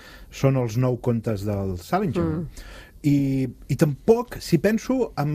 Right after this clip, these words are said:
Speaker 1: no me'n recordo dels nou contes,
Speaker 2: Mm.
Speaker 1: i mira que l'he llegit tres o quatre vegades, però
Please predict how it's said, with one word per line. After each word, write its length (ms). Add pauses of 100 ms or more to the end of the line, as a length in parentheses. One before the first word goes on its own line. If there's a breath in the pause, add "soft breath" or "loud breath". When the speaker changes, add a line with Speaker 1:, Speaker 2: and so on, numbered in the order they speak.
Speaker 1:
no 160
me'n 140
recordo 420
dels 240
nou 160
contes, 320
Speaker 2:
Mm. 60
Speaker 1:
i 20
mira 160
que 80
l'he 80
llegit 240
tres 240
o 60
quatre 260
vegades, 320
però 220